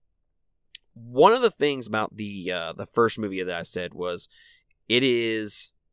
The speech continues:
it, it's rather cheesy. It's got some funny moments. I love the character of Hellboy. I love how they, I love the, uh, the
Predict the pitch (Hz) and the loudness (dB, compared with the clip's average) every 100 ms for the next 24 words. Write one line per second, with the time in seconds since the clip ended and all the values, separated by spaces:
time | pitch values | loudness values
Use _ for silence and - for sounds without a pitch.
0 | _ _ _ _ _ 123 - 135 135 160 | _ _ _ _ _ -6 -2 -2 4 4
1 | 156 - 110 85 - _ - 113 170 - | 4 -2 -6 -8 -16 _ -12 0 0 0
2 | 226 - 175 147 127 117 - 107 104 104 | -2 -2 0 -2 -4 -4 -4 -4 -4 -2
3 | 110 120 131 131 _ _ - - - 123 | 0 2 0 -4 _ _ -12 -12 -2 2
4 | 120 - - 113 104 104 101 85 95 92 | 2 0 -2 -2 -2 -2 -2 -2 -2 -2
5 | 71 92 98 101 95 _ _ _ _ - | -2 -4 -2 -2 -4 _ _ _ _ -2
6 | 107 101 95 98 95 92 - - 110 107 | 0 2 0 0 -2 -4 -8 -4 -2 0
7 | 110 98 90 | -2 -2 -4